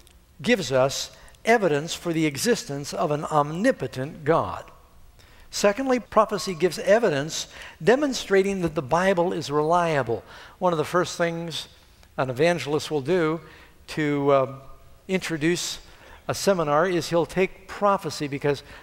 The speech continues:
nothing will strengthen your faith in the dependability of the Word like Daniel chapter two, or one of these prophecies that is clearly written before it happened, and then you see the fulfillment of it. Thirdly,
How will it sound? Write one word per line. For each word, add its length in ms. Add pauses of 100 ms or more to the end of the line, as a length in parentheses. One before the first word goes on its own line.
nothing 340
will 120
strengthen 480
your 120
faith 380
in 140
the 80
dependability 680
of 80
the 60
Word 480 (380)
like 160
Daniel 320
chapter 360
two, 440 (420)
or 100
one 200
of 80
these 160
prophecies 720
that 140
is 120
clearly 540
written 280
before 380
it 60
happened, 440 (360)
and 160
then 120
you 140
see 220
the 100
fulfillment 720
of 160
it. 100 (1200)
Thirdly, 440